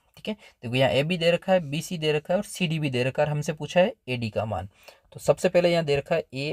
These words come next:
अनुपात, अ, निकालना पड़ेगा हमें ए अनुपात बी अनुपात सी अनुपात डी, क्योंकि जो दे रखा है चारों का मान निकालने के बाद ही एडी का मान आ सकता है। ठीक है, अब देखो एबी कितना दे रखा है अपने पास, तीन अनुपात चार, तो एबी के नीचे लिख दो तीन अनुपात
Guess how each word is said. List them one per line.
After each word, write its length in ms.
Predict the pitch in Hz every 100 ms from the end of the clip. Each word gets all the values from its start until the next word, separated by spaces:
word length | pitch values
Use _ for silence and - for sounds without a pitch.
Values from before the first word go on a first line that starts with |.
| -
अनुपात, 600 | 123 - 131 185 - - _ _ _ _ _ _ _ _ _ _ -
अ, 120 | 113
निकालना 520 | 104 131 139 156 170
पड़ेगा 280 | 160 156 156
हमें 140 | 160 147
ए 60 |
अनुपात 360 | 139 143 143 143
बी 100 | 139
अनुपात 480 | 139 123 139 214 - _ -
सी 200 | - 123
अनुपात 440 | 117 104 127 127
डी, 200 | 107 95 - _
क्योंकि 220 | 117 120
जो 260 | 120 - 147
दे 160 | 151 160
रखा 200 | 156 180
है 80 | 180
चारों 240 | 135 135
का 100 | 143 147
मान 220 | 147 247 _ _ _ -
निकालने 340 | 127 147 156
के 100 | 156
बाद 240 | 131 131 123
ही 140 | 185 -
एडी 180 | 127 120
का 100 | 117
मान 180 | 104 98
आ 40 |
सकता 280 | 92 98 -
है। 40 | 107
ठीक 140 | 143
है, 60 | 220 - - -
अब 80 |
देखो 180 | 170 202 -
एबी 180 | 170
कितना 200 | 208 202 190
दे 80 |
रखा 140 | 170 170
है 40 |
अपने 120 | 170 160
पास, 240 | 196 220 -
तीन 140 | 151
अनुपात 300 | 117 110 113
चार, 160 | - 113
तो 120 | 98
एबी 180 | 113 156
के 100 | 160
नीचे 200 | 156 151
लिख 120 | 135
दो 120 | 143 160
तीन 240 | - 127
अनुपात 480 | 113 104 131 247